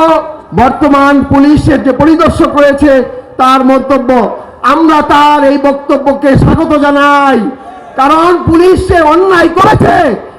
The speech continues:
এটা তারাই স্বীকৃতি দিয়েছে। সম্মানিত ভাইয়েরা, আর এই পুলিশকে আমরা কখনো চাই না কারো দলীয় প্রধানদের হাতিয়ার হিসেবে।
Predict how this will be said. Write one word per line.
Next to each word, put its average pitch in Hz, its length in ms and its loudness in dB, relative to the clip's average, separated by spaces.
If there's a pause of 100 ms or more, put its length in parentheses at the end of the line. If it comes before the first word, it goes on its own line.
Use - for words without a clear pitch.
(100)
এটা 311 280 -2
তারাই 359 360 0
স্বীকৃতি 359 500 0
দিয়েছে। 311 580 0 (400)
সম্মানিত 302 480 0
ভাইয়েরা, 311 540 0 (260)
আর 285 220 0
এই 330 140 2
পুলিশকে 330 720 0 (120)
আমরা 320 560 0
কখনো 330 360 0
চাই 349 300 0
না 320 300 0 (260)
কারো 320 340 0
দলীয় 339 560 2
প্রধানদের 311 580 0
হাতিয়ার 277 460 0
হিসেবে। 269 600 2